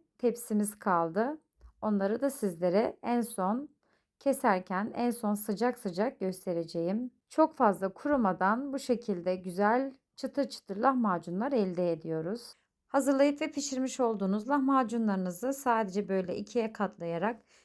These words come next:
üstüne bir örtü örterek çok soğumamasını sağlayabilirsiniz.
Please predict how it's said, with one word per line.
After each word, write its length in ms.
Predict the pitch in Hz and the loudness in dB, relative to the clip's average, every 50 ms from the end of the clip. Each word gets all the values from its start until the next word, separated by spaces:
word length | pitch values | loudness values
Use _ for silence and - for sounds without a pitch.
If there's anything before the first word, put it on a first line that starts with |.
| _ _ - | _ _ -10
üstüne 540 | - 247 - - - 226 208 208 214 208 208 | -10 -8 -6 -2 2 4 4 4 4 2 2
bir 100 | 214 202 | 2 4
örtü 320 | 196 190 185 185 - 254 | 4 4 4 2 0 0
örterek 540 | 233 190 175 175 - 185 175 - 262 - - | 0 0 0 -2 -4 -4 -2 -2 -4 -4 -4
çok 180 | - 226 214 | -4 -4 -4
soğumamasını 720 | 220 - 214 196 180 170 170 165 165 175 170 - - 226 285 | -4 -2 2 2 2 2 0 -4 -4 -6 -8 -8 -6 -6 -6
sağlayabilirsiniz. 1300 | 285 - 214 185 185 180 175 175 175 165 165 160 165 165 160 156 - - 160 175 214 254 214 - - | -2 0 2 2 2 4 2 2 0 -2 -4 -6 -6 -6 -8 -8 -10 -10 -8 -8 -8 -8 -8 -12 -20